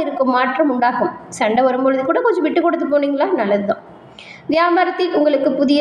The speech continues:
வேலைக்கான யோகம் உருவாகும். இந்த நேரத்துல புதிய வியாபாரம் தொடங்கலாமா அல்லது உங்களோட வியாபாரத்துல புதிய விஷயங்களை மேம்படுத்தலாமா அப்படின்னு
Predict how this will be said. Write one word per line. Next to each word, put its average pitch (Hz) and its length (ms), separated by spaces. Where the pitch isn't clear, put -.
வேலைக்கான 285 520
யோகம் 277 340
உருவாகும். 254 440
இந்த 226 180
நேரத்துல 233 400
புதிய 254 280
வியாபாரம் 294 500
தொடங்கலாமா 285 580
அல்லது 277 280
உங்களோட 254 260
வியாபாரத்துல 277 580
புதிய 294 280
விஷயங்களை 349 440
மேம்படுத்தலாமா 262 640
அப்படின்னு 262 280